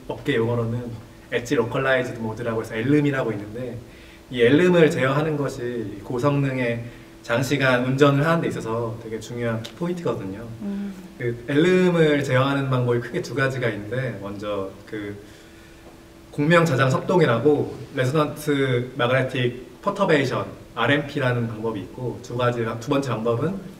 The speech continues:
Speaker 1: 그 불순물을 주입해서 엘름을 제어하는, 이렇게 크게 두 가지가 있는데, 특히 그 저희 K스타의 경우는 알엠피를 활용-, 활용해서 삼십사 초나 엘름을 제어하는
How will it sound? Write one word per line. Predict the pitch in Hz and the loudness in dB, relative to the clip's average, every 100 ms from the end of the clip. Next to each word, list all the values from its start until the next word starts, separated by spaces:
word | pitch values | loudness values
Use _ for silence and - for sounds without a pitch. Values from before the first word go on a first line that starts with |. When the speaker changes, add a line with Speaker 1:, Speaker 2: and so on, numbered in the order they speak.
| - | -18
Speaker 1:
그 | - | -6
불순물을 | 151 151 196 180 156 | -4 0 2 4 4
주입해서 | 127 123 120 120 139 120 | 2 -2 -2 -2 -2 -4
엘름을 | 107 117 117 | -4 -4 -2
제어하는, | 110 107 107 101 | -4 -6 -8 -10
이렇게 | 98 - | -12 -16
크게 | - 151 | -8 -6
두 | - | -4
가지가 | 135 123 120 113 | -2 -2 0 -4
있는데, | 104 107 143 - - - - - - - | -4 -6 -6 -6 -10 -18 -20 -20 -20 -14
특히 | 226 220 196 135 117 | -6 2 4 4 2
그 | - 113 104 - | -2 -2 -2 -4
저희 | - 123 123 117 | 4 4 4 4
K스타의 | 220 247 226 196 175 143 | 6 6 4 4 6 4
경우는 | 120 123 131 131 143 113 - | 2 0 2 0 -2 -4 -2
알엠피를 | 117 156 165 147 151 | 4 4 4 4 4
활용-, | 175 160 - | 2 2 -2
활용해서 | 170 160 151 165 131 - - - | 0 0 2 0 0 -4 -14 -8
삼십사 | - 240 247 - | -4 -4 -4 -6
초나 | 117 143 123 117 | -2 0 0 0
엘름을 | 117 123 113 | 0 0 0
제어하는 | 117 117 131 131 123 | 0 0 0 0 -4